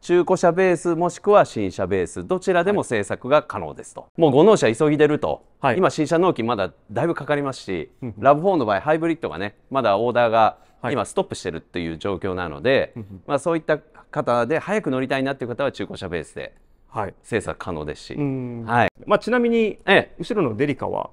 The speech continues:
Speaker 2: あれは何のシリーズですか？
Speaker 1: はい。こちらクールレーシングブランドですね。
Speaker 2: クールレーシングですね。
Speaker 1: はい。
Speaker 2: まあ、確かにちょっと過激といえば、
Speaker 1: 過激でしょ？
Speaker 2: 過激なフェンダーが。
Speaker 1: はい。ちょっと九ミリワイドの車幅変更のいらないフェンダーであったりとか、
Speaker 2: はい。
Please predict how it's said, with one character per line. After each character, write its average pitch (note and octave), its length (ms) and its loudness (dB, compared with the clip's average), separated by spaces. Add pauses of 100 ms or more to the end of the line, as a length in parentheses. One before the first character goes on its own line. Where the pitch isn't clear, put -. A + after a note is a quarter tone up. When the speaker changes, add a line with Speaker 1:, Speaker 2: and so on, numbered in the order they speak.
Speaker 2:
あ - 80 -6
れ G#3+ 40 2
は F#3+ 120 6
何 G3+ 140 4
の C#3 60 0
シ - 120 -12
リ G2+ 80 -8
ー - 20 -14
ズ F#2 60 -12
で - 40 -16
す - 60 -20
か？ - 80 -8
Speaker 1:
は - 40 -4
い。 - 20 -4
こ G3 80 2
ち A3+ 80 6
ら A3+ 140 10
ク G#3+ 120 4
ー F#3+ 120 12
ル F3 120 10
レ D#3+ 160 8
ー D#3 40 4
シ D#3 140 0
ン D3 140 4
グ C3+ 380 2
ブ B2 100 4
ラ A2 120 8
ン D#2 40 -2
ド C#2 80 -6
で C2 80 -6
す - 100 -10
ね。 D3+ 200 2
Speaker 2:
ク C#3 60 -6
ー C3+ 80 -6
ル C3 60 -4
レ D3 100 0
ー - 20 0
シ G#2 100 -6
ン G2+ 40 -16
グ - 40 -20
で - 60 -20
す - 20 -20
ね。 D3+ 80 -4
Speaker 1:
は C3 220 6
い。 - 60 -2
Speaker 2:
ま D3 40 -6
あ、 - 40 -12
確 A3 160 2
か - 80 -2
に - 40 -4
ち - 60 -4
ょ D3 40 -2
っ - 20 -8
と A#2 100 -8
過 - 140 -4
激 B2+ 200 -6
と C#3 80 0
い B2+ 40 4
え A#2+ 60 0
ば、 G#2 180 -10 (140)
Speaker 1:
過 D#3+ 120 0
激 E3 80 4
で D#3 100 4
し - 80 -6
ょ？ A#2 180 2
Speaker 2:
過 C3+ 120 0
激 C3 180 -2
な A#2+ 80 0
フ B2+ 80 -6
ェ A#2+ 60 -2
ン A#2 80 -4
ダ A2 140 0
ー - 20 0
が。 A#2 80 2
Speaker 1:
は A#2 80 6
い。 E2 100 -4 (420)
ち - 60 2
ょ G#3+ 40 4
っ - 20 2
と E3 100 2
九 F#3+ 220 6
ミ F3+ 140 6
リ F3 80 6
ワ E3+ 160 10
イ C3 40 4
ド A2 100 2
の F#2 360 0
車 C3 160 -4
幅 C3 180 0
変 C#3 160 0
更 G#2+ 120 -2
の F#2+ 80 -2
い G#2+ 60 -2
ら D3+ 100 0
な C3+ 80 0
い F#2 40 -2
フ A2 120 -6
ェ G2+ 80 -2
ン F#2+ 40 -4
ダ F#2+ 120 2
ー - 20 0
で F2+ 80 0
あ F2 40 0
っ - 60 -8
た D#2 120 -8
り E2 80 -14
と - 100 -16
か、 G2 320 4
Speaker 2:
は C3 100 2
い。 G2+ 80 -4